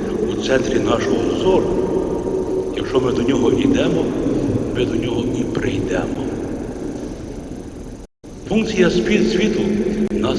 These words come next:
спокушати, а функція нашого ума і нашого серця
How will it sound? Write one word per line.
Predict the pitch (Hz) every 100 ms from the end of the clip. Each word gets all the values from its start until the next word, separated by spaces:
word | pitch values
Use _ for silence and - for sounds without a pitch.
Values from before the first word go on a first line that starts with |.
| -
спокушати, | - - - - - - - - - - - - - - - - - - -
а |
функція | 101 - 127 127 107 101
нашого | 95 107 104 - - - 101
ума | 107 120 - - 104 - - 117
і | -
нашого | 107 98 - - - _ - - -
серця | 147 - -